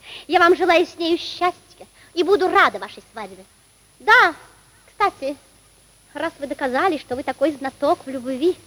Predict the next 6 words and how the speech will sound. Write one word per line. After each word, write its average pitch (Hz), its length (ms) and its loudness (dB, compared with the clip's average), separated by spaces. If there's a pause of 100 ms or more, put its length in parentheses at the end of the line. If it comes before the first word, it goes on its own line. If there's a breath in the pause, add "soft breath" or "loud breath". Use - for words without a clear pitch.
(840)
то 262 320 2
помогите, 269 540 -2
Бога 302 240 6
ради, 220 440 -6 (180)
советом 202 560 -6 (600)
той 240 200 -2